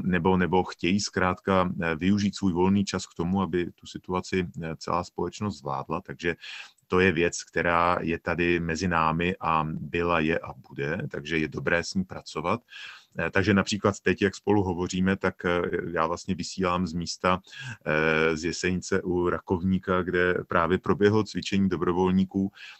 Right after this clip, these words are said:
Eh, tentokrát jsme se zaměřovali na pohyb v terénu při povodních, pro, eh, zaměřovali jsme se na monitoring, eh, potřeb, které mohou vzniknout v oblasti zasažené povodněmi.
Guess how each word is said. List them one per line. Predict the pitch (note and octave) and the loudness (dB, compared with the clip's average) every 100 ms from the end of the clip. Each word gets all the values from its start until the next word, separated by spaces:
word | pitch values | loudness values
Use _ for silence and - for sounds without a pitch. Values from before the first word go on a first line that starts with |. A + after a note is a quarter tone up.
| _ - | _ -2
Eh, | E2+ E2+ | 2 2
tentokrát | E2 E2+ F#2 F2+ F2 | 0 -2 -2 0 0
jsme | - F2+ | -2 -4
se | G2 | -4
zaměřovali | F2 E2 E2+ E2+ E2+ F2 | -4 -4 -6 -6 -4 -2
na | F2+ | -4
pohyb | - E2 F2+ | -6 -8 -10
v | - | -8
terénu | E2 E2 E2+ F2+ | -4 -2 -2 -4
při | - D#2 D2 | -4 -6 -4
povodních, | D#2+ D2+ F2 F#2 G2 - | -6 -4 -4 0 -2 -2
pro, | D#2 D2+ C#2+ - D2+ | -6 -6 -6 -8 -8
eh, | D2 D2 C#2 | -8 -10 -14
zaměřovali | C#2+ D2 D2 D2+ D#2 | -14 -12 -10 -8 -8
jsme | D#2 | -10
se | - | -12
na | D#2 | -10
monitoring, | D#2+ F2+ G2+ - F#2+ F#2+ G2+ - - - - - - | -6 -2 0 2 4 4 2 -2 -14 -18 -18 -18 -8
eh, | E2 D#2+ - | -2 -2 -2
potřeb, | F2+ - G2 F#2+ - | -4 -2 0 0 -2
které | F2+ F2+ | -2 0
mohou | F2 E2 E2 F#2+ | 0 -2 -2 -2
vzniknout | E2 E2+ - F2+ | -2 -8 -4 -2
v | F#2 F2 | -2 -4
oblasti | E2+ E2 - | -4 -4 -6
zasažené | E2 D#2 E2 F#2 F#2 F#2 - | -8 -8 -8 -6 -4 -4 -6
povodněmi. | C#2 D2+ D#2 F2+ G#2+ | -8 -8 -2 0 0